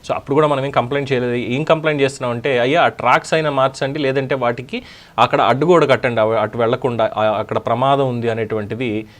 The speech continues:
తెలియకుండా, లేదంటే ట్రాక్స్ కింద నుంచి అవి నడవడానికి, ట్రాక్ మీద కాకుండా ట్రాక్స్ కింద నుంచి వెళ్ళేలాగా మార్గాలను అక్కడ ఏర్పాటు చేయండి, పోతే పోయే డబ్బులు ఏం పర్వాలేదు" అని చెప్పి కూడా మనం చెప్తున్నాం తప్ప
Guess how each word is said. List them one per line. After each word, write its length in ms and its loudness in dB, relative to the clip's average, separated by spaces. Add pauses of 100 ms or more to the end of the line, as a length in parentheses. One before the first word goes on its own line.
(160)
తెలియకుండా, 440 0
లేదంటే 400 0
ట్రాక్స్ 420 2
కింద 260 0
నుంచి 320 2
అవి 220 2
నడవడానికి, 600 2
ట్రాక్ 360 0
మీద 100 -4
కాకుండా 460 -2
ట్రాక్స్ 380 0
కింద 200 -2
నుంచి 280 -2
వెళ్ళేలాగా 420 2
మార్గాలను 680 2
అక్కడ 180 -2
ఏర్పాటు 520 2
చేయండి, 160 0
పోతే 240 0
పోయే 180 2
డబ్బులు 240 -2
ఏం 80 -2
పర్వాలేదు" 680 -2
అని 120 -6
చెప్పి 180 -8
కూడా 200 0 (320)
మనం 100 0
చెప్తున్నాం 440 -6
తప్ప 220 -4